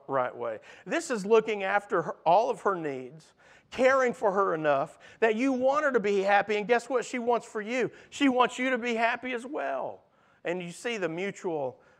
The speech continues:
relationship that is there. You see, Christian marriage turns the world's idea of happiness upside down. The world doesn't approach marriage in the way that Christians approach marriage.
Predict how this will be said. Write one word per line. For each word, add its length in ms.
relationship 800
that 180
is 140
there. 260
You 120
see, 260
Christian 560
marriage 640
turns 640
the 80
world's 560
idea 500
of 220
happiness 800
upside 600
down. 420
The 80
world 400
doesn't 380
approach 640
marriage 800
in 80
the 80
way 280
that 260
Christians 640
approach 420
marriage. 600